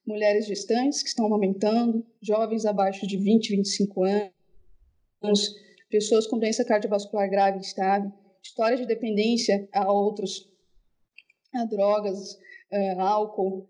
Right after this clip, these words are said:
relato de doença psiquiátrica grave não tratada. Existe sim associação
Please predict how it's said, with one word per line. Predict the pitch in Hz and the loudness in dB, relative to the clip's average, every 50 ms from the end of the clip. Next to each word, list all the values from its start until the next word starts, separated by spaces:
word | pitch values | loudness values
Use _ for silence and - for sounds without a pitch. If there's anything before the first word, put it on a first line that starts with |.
| _ _ | _ _
relato | 247 196 196 202 208 214 247 214 | -2 2 2 2 2 2 -2 -6
de | 208 196 | -2 2
doença | 202 208 208 - - 202 | 2 2 2 2 0 0
psiquiátrica | - - - - 196 202 202 202 - 190 | -2 -2 4 4 4 4 4 0 -6 -6
grave | 185 185 190 196 208 208 202 202 220 | -2 0 0 0 0 0 -2 -4 -6
não | 185 190 | -6 -2
tratada. | 190 185 190 - 190 190 196 202 208 196 - 208 202 - - - _ _ _ _ _ | -2 -2 -2 -2 -2 -2 0 0 -2 -2 -4 -8 -10 -12 -18 -20 _ _ _ _ _
Existe | - 208 214 202 226 226 226 - 233 208 | -2 -2 0 0 0 -2 0 -2 -2 -2
sim | - - - 226 240 254 262 | 0 -2 0 0 0 0 0
associação | 269 262 226 220 - 202 208 208 - 214 214 208 208 | 0 -2 -4 0 0 0 2 2 0 0 0 0 -2